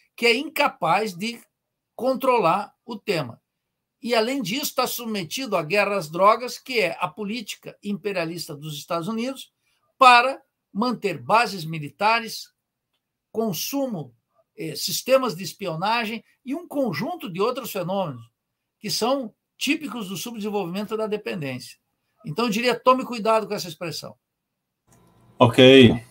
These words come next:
Speaker 2: ok, Nildo. Nildo, é o seguinte, eu, eu, eu sei que tem uma porção de questões aí que estão postas,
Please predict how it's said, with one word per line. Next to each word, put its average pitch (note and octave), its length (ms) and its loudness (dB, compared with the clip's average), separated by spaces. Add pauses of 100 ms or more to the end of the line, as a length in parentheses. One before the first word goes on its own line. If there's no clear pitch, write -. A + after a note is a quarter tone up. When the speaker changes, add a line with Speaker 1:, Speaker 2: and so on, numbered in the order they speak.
(140)
Speaker 2:
ok, A2+ 340 8
Nildo. G2+ 380 8 (580)
Nildo, G3 420 10
é C#3+ 120 6
o D3 80 4
seguinte, G2 680 -4 (1120)
eu, D#3+ 500 2
eu, B2 600 0
eu A#2+ 80 -2
sei E3+ 220 0
que C3 120 -4
tem C#3 180 0
uma D3 120 0
porção F3+ 640 4
de A2+ 280 -4
questões A#2+ 680 -2
aí A#2 400 -2
que - 120 -12
estão F#2+ 280 -8
postas, - 880 -4